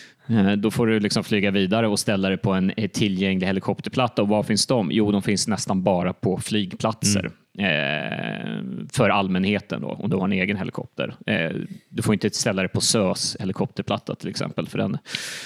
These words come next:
Speaker 1: den är rätt upptagen.
Speaker 2: Mm.
Speaker 1: Så att jag är så här, fortfarande så här, v-, vem,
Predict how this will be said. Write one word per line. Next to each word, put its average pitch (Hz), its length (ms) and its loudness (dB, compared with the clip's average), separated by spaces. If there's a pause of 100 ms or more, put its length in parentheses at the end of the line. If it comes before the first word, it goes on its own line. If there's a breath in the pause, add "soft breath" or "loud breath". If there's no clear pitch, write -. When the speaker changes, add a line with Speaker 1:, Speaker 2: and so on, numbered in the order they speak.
(120 loud breath)
Speaker 1:
den 98 160 4
är 98 160 2
rätt 101 280 0
upptagen. 98 480 0
Speaker 2:
Mm. 90 140 -4 (560)
Speaker 1:
Så - 140 4
att 117 120 0
jag 113 240 2
är - 20 2
så 123 100 2
här, 113 100 2
fortfarande 147 420 0
så - 80 0
här, 104 80 2
v-, 101 200 -4 (100)
vem, 127 300 0